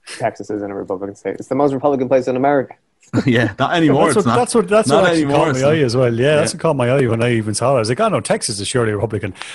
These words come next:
Speaker 3: So
Speaker 2: Second
Speaker 3: there,
Speaker 2: biggest
Speaker 3: uh,
Speaker 2: state as well. If he wins that, you're, he's talking about four hundred <laughs> electoral college, uh, votes.
Speaker 1: Yeah.
Speaker 3: So lads, basically we've gone through all those, and I don't know if we've had anybody who's confident in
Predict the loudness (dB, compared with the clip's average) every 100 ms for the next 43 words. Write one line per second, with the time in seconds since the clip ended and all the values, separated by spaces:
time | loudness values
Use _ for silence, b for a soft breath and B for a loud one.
0 | B -4 0 2 2 2 2 2 2 2
1 | 4 2 4 2 2 2 2 2 2 0
2 | 0 0 0 -2 -2 -2 0 0 0 0
3 | 0 2 2 4 2 2 0 -2 -2 -4
4 | -2 0 2 0 -2 -2 -2 0 -4 -4
5 | -4 -4 -6 -10 -4 -4 -4 B B B
6 | B _ _ -20 B B B B B -2
7 | 2 2 0 -8 _ _ _ _ -2 2
8 | 2 2 2 4 2 2 2 4 4 4
9 | 0 2 0 2 2 2 2 2 0 0
10 | 0 0 0 0 0 2 0 0 -2 -8
11 | -16 -20 _ -4 0 0 -2 -4 -6 -8
12 | -2 -2 -2 -12